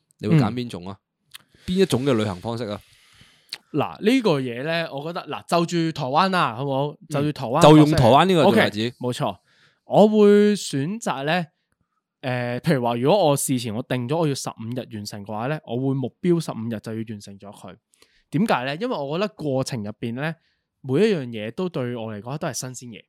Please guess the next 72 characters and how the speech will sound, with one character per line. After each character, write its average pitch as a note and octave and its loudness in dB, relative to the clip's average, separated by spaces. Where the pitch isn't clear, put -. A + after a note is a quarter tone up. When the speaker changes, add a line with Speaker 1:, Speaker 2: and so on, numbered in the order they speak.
Speaker 2:
係 G#2+ -10
啦， G2+ -10
冇 D3 0
話 F#3+ 6
多 A3 6
同 D#3 -2
埋 G2+ -12
少 - -12
嘅， G#2+ -12
只 G3 -12
有 G#3+ 0
你 B2 -4
自 C3 -12
己 A#2+ -8
內 C3+ -4
心 F3 -8
對 D3 -6
嗰 D3 -4
樣， B2+ -6
嗰 D#3 -4
樣 F3+ -4
嘢 A#2 -10
享 E3+ -2
唔 C3+ -4
享 A2 -12
受 C3+ -10
嘅 G2+ -14
啫。 G#2+ -10
即 B3+ 2
係 A3 4
譬 D3 -4
如 G#2 -10
話 A#2 -6
一 G3 -10
件 F3 -6
好 B2+ -8
少 D3+ -8
嘅 D3 -4
事， - -14
即 - -2
係 G3 2
可 F#3 0
能 A2 -4
你 - -4
真 F3 -2
係 C#3 0
喺， D3 0
喺 D#3 -2
個， C#3+ 0
誒， A2+ -6
普 C#3+ -4
通 D#3+ 0
嘅 E3 -4
屋 D3+ -10
仔 D3 -2
門 B2+ -4
口 A2+ -8
見 D#3+ -4
到 E3+ -2
個 D#3 -6
婆 G#2+ -10
婆 C#3 -6
同 A#2+ -8
佢 - -6
傾 E3+ -10
咗 E3+ -8
五 A2+ -12
分 D#3 -6
鐘 D#3 -8
偈 B2+ -8
咁 B2+ -6
樣， A#2+ -8